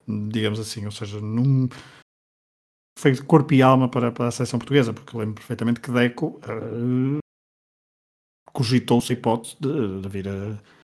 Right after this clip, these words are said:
a ser, eh, convocado para a seleção, para a seleção canarinha, mas depois, obviamente, que optou, eh, pela seleção portuguesa e porque também percebeu que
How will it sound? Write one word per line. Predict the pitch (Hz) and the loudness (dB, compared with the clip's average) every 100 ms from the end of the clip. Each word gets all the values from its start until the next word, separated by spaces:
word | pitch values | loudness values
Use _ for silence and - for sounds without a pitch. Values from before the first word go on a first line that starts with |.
| _ _ | _ _
a | - | -10
ser, | - - 113 | -10 -8 -6
eh, | 110 113 117 117 | -6 -6 -6 -4
convocado | 123 117 - 110 | -4 -4 -4 -4
para | - 123 | -4 -6
a | |
seleção, | - 123 131 123 120 123 113 - _ _ _ _ - | -4 -4 2 4 4 4 0 -10 _ _ _ _ -20
para | - 107 | -4 0
a | |
seleção | - 113 123 | 2 2 6
canarinha, | 123 120 143 117 95 | 8 10 10 8 4
mas | 98 | -4
depois, | 104 - 107 | -8 -6 -4
obviamente, | 117 110 113 117 | -2 -2 -4 -4
que | - | -4
optou, | 131 - 123 160 - - - _ _ - | -4 0 0 0 -6 -20 -20 _ _ -12
eh, | 104 101 | -8 -8
pela | 104 107 | -8 -8
seleção | - 107 120 | -6 -4 -6
portuguesa | - 113 120 135 127 110 | -6 0 4 4 2 -4
e | 104 107 113 113 160 _ - | -4 -8 -8 -12 -14 _ -20
porque | - - | -20 -10
também | 98 | -8
percebeu | 101 - 110 | -8 -6 -6
que | 104 | -6